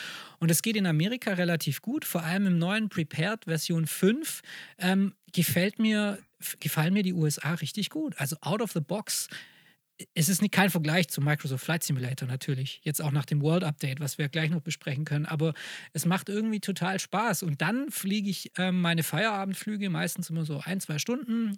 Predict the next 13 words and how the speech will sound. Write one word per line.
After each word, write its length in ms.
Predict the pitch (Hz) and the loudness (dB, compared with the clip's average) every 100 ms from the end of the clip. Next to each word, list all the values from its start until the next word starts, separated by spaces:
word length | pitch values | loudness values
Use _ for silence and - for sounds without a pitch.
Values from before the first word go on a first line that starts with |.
| - | -2
irgendwie 320 | 147 156 139 | 0 0 0
zum 160 | 156 | 0
Beispiel 300 | 147 151 147 | 2 2 0
von 260 | 151 175 160 | -2 0 0
Portland 480 | - 220 214 202 190 | 2 0 2 0 0
nach 120 | 147 | -2
Denver 500 | - 190 190 180 175 | 0 2 2 2 2
oder 160 | 151 139 | 0 -2
von 160 | 143 | -4
San 180 | 135 151 | -2 -2
Francisco 420 | 151 147 220 - | -2 -4 -4 -2
nach 140 | 147 131 | -4 -2
Denver, 400 | 175 202 202 | 0 2 0